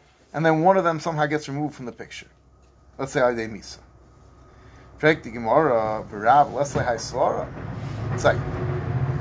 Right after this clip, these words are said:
Rav said that even, so everyone agrees, Rachel first fell Yibam, then Shimon dies, Leah falls Yibam, very sad, now you can't Yibam either one,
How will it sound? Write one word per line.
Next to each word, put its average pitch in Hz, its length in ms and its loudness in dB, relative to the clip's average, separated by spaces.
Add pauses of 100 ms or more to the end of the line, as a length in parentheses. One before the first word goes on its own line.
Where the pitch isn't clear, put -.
(920)
Rav 214 440 8
said 233 320 -2
that 196 180 -8 (100)
even, 202 440 -6
so - 160 -4
everyone 311 400 6
agrees, 151 680 -4 (640)
Rachel 190 640 6 (240)
first 190 360 -2
fell 175 180 2
Yibam, 139 440 -4
then 147 300 4 (340)
Shimon 156 400 -2
dies, 131 460 6
Leah 147 320 2
falls 143 300 -8
Yibam, 123 260 -10
very 143 220 2
sad, 123 380 2
now 127 100 -2
you 127 80 -6
can't 123 200 -10
Yibam 113 240 -4
either 180 220 2
one, 139 260 2